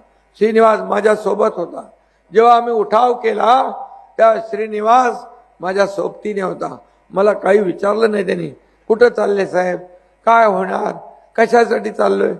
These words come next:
बिलकुल नाही. त्याच्या घरचा एक कार्यक्रम होता,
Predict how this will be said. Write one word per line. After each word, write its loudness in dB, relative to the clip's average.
बिलकुल -2
नाही. -8
त्याच्या 0
घरचा 0
एक -4
कार्यक्रम -2
होता, 0